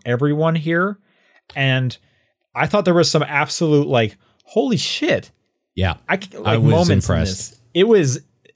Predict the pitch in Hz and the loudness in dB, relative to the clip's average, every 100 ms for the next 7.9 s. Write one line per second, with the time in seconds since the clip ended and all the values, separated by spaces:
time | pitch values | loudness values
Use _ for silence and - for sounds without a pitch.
0 | _ 156 139 135 - - - 147 190 208 | _ -4 -2 -2 -6 -6 -2 2 4 4
1 | 175 160 143 117 120 110 98 73 - _ | 2 2 2 2 2 2 0 -8 -18 _
2 | _ _ _ - - 120 123 131 - 107 | _ _ _ -14 -2 0 2 2 0 0
3 | 107 113 107 104 104 - - 104 92 95 | 0 0 2 4 2 0 -4 -4 0 0
4 | 107 95 87 90 104 95 92 90 85 82 | 2 2 2 0 0 0 0 0 0 -2
5 | 80 - 80 87 73 78 - 78 76 - | -4 -4 -4 -4 -4 -6 -4 -4 -6 -10
6 | _ _ _ 92 92 90 85 - - 120 | _ _ _ -4 -2 0 -2 -6 -4 -2
7 | 123 135 127 135 113 101 101 82 | 0 0 0 0 0 2 2 0